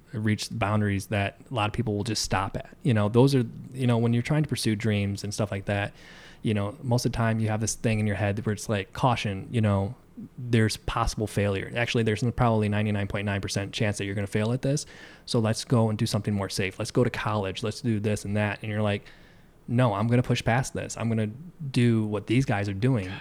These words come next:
Speaker 1: And, you know, and so those, those guys, you know, they didn't have it easy in the beginning. Um, and you, you listen to their story and you're just like, "Wow,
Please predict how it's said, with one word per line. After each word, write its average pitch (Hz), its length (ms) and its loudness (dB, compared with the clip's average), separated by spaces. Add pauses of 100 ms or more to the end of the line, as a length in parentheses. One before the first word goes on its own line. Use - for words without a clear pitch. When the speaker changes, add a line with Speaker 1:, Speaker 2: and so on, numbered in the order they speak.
(120)
Speaker 1:
And, 107 80 0
you 104 60 2
know, 107 200 0
and 107 260 -4
so 104 560 2
those, 131 300 2 (140)
those 127 160 0
guys, 151 360 2
you 135 160 -2
know, 117 140 2
they 120 140 2
didn't 147 140 2
have 113 120 2
it 107 100 -2
easy 101 220 2
in 98 80 -4
the 98 60 -6
beginning. 98 400 -2 (540)
Um, 101 460 0
and 101 480 -2 (120)
you, 113 320 0
you 117 140 2
listen 117 240 2
to 113 60 2
their 104 120 2
story 107 440 2
and 98 80 -2
you're 101 100 -4
just - 220 -10
like, 98 200 -4
"Wow, 98 380 0